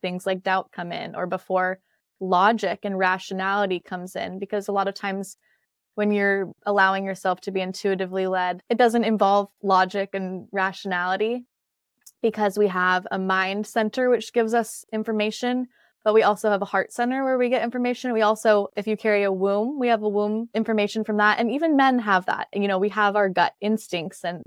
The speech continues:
all of that. And there's different ways to communicate with self other than just out of your mind. And yeah, I love that practice. And I would encourage anyone listening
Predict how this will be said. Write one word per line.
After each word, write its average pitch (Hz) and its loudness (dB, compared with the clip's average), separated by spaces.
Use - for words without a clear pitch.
all 185 2
of 175 -6
that. 185 2
And 185 -6
there's 214 4
different 220 2
ways 196 2
to - -6
communicate 196 0
with 180 -4
self 175 0
other 180 0
than 180 -6
just - -8
out 170 0
of 104 -8
your 180 -4
mind. 175 -6
And 185 -2
yeah, 196 -2
I 180 0
love 190 -2
that 196 -6
practice. 170 -6
And 185 -8
I 180 -4
would 180 -4
encourage 185 -4
anyone 180 -8
listening 175 -8